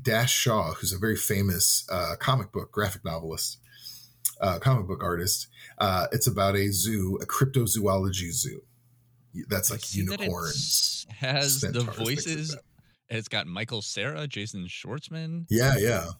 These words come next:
Speaker 1: There's some, so you've got a little weirdo movie, you've got something for the family, then you've got, like, an arty documentary profile of a dancer.
Speaker 2: All right,
Speaker 1: It's a,
Speaker 2: awesome.
Speaker 1: it's a really cool selection, and we've got some really great stuff coming up.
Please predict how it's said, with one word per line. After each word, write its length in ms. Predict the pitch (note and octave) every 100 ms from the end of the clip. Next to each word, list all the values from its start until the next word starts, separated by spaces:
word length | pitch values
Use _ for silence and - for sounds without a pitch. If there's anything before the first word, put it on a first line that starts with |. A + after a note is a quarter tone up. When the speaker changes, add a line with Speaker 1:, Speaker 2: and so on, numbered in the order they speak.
| _ -
Speaker 1:
There's 180 | A2 -
some, 160 | A2+
so 240 | F#2 B2 A#2+
you've 180 | B2
got 180 | - C#3
a 40 | C#3+
little 280 | D#3+ E3 D3
weirdo 380 | D#3+ F3 G3 G3
movie, 320 | G3+ G3 A3
you've 180 | F#3+ -
got 220 | G#2 -
something 340 | - A2+ B2
for 120 | G#2+ G2+
the 60 |
family, 400 | F#2+ C#3+ D3+ D#3
then 160 | C3+ F#2
you've 120 | F#2
got, 140 | F2
like, 140 | E2+ E2
an 100 | F#2
arty 580 | - E2 E2+ E2+ E2+ - - _ -
documentary 680 | - D2 F#2 E2 D2 C#2 C#2
profile 480 | C2+ D2+ - A#1+ D#2
of 60 |
a 40 | C#2+
dancer. 500 | - A#1 - - - _ _ - - -
Speaker 2:
All 120 | A#2+ -
right, 120 | A#2
Speaker 1:
It's 120 | -
a, 40 | -
Speaker 2:
awesome. 320 | C#3 - F#2
Speaker 1:
it's 120 | D#2
a 60 | G#3
really 220 | G3+ B3+ A#3
cool 140 | A3+
selection, 420 | - D#3+ D3 A#2
and 100 | G#2+
we've 120 | A#2+ B2
got 160 | C3+
some 160 | - G#2+
really 240 | F#2+ A2+
great 240 | G2 G2 -
stuff 240 | A#2 G2
coming 300 | - F#2+ F2
up. 240 | F2+ F#2+